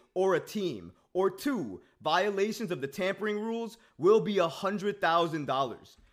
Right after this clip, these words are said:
So James Harden called Daryl Morey a liar and basically openly stated that he wanted to be traded. So because of that, and because of the new rule under the new C B A, he had to be fined, and he was fined a hundred K.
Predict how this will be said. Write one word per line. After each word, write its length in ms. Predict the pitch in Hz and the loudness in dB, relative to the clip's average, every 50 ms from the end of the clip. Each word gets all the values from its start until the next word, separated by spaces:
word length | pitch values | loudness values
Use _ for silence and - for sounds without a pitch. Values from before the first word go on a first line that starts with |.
| _ _ _ | _ _ _
So 180 | - - 175 | -4 -2 -2
James 380 | 165 147 160 196 226 254 254 - | 0 2 2 0 2 0 -2 0
Harden 420 | 240 214 208 208 202 202 202 202 - - _ _ - | 2 4 4 4 4 4 2 -2 -6 -12 _ _ -2
called 340 | 220 208 214 226 226 190 165 | 2 2 4 4 2 2 2
Daryl 300 | 202 202 196 202 196 185 | 4 4 4 2 2 2
Morey 300 | 175 180 185 180 175 160 | 2 2 2 2 2 2
a 60 | 139 | 0
liar 460 | 135 156 165 165 151 127 110 110 107 - | 2 2 2 2 2 0 -2 -6 -8 -8
and 220 | 156 156 156 139 117 | -8 -8 -8 -4 -2
basically 560 | 190 214 247 226 - - - - 233 170 139 - | -2 -2 -2 -2 -6 -8 -8 -8 -8 -6 -4 -2
openly 440 | 156 185 185 185 190 180 170 170 | 0 0 0 0 -2 -2 -2 -4
stated 480 | 151 - - 165 170 165 147 131 - - - _ _ | -6 -6 -4 -2 0 0 -2 -2 -6 -8 -14 _ _
that 120 | - 151 165 | -6 -4 -4
he 60 | 170 | -4
wanted 320 | 151 156 170 170 165 - | -2 -2 -2 -2 -2 -4
to 60 | 165 | -6
be 120 | 139 143 147 | -8 -8 -8
traded. 520 | 139 - - 156 151 147 110 104 90 73 _ _ _ _ _ | -10 -6 -4 -4 -4 -4 -4 -8 -10 -12 _ _ _ _ _
So 220 | - - 190 190 | -2 0 0 0
because 440 | 165 190 190 - - 240 254 262 226 | 0 -2 -6 -4 0 2 2 2 2
of 100 | 247 190 | 0 -2
that, 320 | 170 127 120 127 139 - - | -2 0 0 -2 -2 -4 -6
and 120 | 139 131 | -8 -8
because 280 | 139 147 - 202 190 165 | -6 -6 -4 -4 -4 -4
of 60 | 151 | -4
the 100 | 151 151 | -6 -6
new 240 | 139 143 175 196 196 | -6 -6 -6 -6 -6
rule 320 | 160 151 170 170 175 170 175 | -6 -4 -2 -2 -2 -2 -2
under 180 | 160 156 156 | -4 -4 -4
the 100 | 147 139 | -6 -6
new 140 | 135 143 147 | -6 -8 -8
C 220 | 139 - - 156 131 | -10 -10 -12 -12 -10
B 220 | 107 117 120 196 | -8 -4 -2 -2
A, 380 | 233 220 139 107 98 90 98 _ _ _ _ _ _ _ _ _ | -2 -2 -4 -6 -8 -14 -18 _ _ _ _ _ _ _ _ _
he 160 | - 180 180 | -8 -4 -2
had 300 | 170 170 175 185 190 - | 0 2 2 2 2 0
to 80 | - | -2
be 140 | 170 160 180 | -4 -4 -6
fined, 440 | 143 - 170 160 143 120 107 101 98 | -4 -2 -2 0 0 -2 -4 -6 -8
and 160 | 107 120 143 | -8 -6 -6
he 80 | 170 196 | -6 -6
was 220 | 208 220 220 - | -4 -6 -6 -4
fined 440 | - - 196 196 190 190 185 180 - | -2 -2 0 2 2 0 0 -2 -2
a 120 | 170 139 | -4 -4
hundred 440 | 143 175 185 175 165 143 160 139 135 | -2 -2 -2 -2 -2 -4 -6 -8 -8
K. 380 | - 156 143 120 101 87 76 | -8 -8 -6 -6 -8 -10 -14